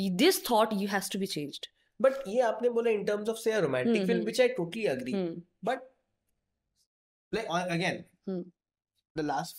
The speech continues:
Speaker 2: few years, even the Hindi film industry, जिस तरह के पहले एक अमेजिंग स्टोरी लाइन या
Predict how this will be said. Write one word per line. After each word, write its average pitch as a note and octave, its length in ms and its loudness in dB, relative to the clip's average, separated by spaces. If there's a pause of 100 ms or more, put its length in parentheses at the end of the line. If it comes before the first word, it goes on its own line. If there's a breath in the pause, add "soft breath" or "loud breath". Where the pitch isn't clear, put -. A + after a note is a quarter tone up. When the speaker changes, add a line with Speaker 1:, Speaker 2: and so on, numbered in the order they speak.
Speaker 2:
few D#3 80 -2
years, D3+ 260 -4
even D3+ 240 -4
the D#3+ 200 -4
Hindi C#3 220 -4
film D#3 280 -6
industry, D#3 480 -6 (340)
जिस C#3 220 -14
तरह D3+ 180 0
के D#3+ 120 -4
पहले C#3+ 320 -2
एक D#3+ 280 -6 (420)
अमेजिंग D3+ 420 -4
स्टोरी C#3+ 300 -4
लाइन C#3+ 260 -2
या C#3+ 60 -4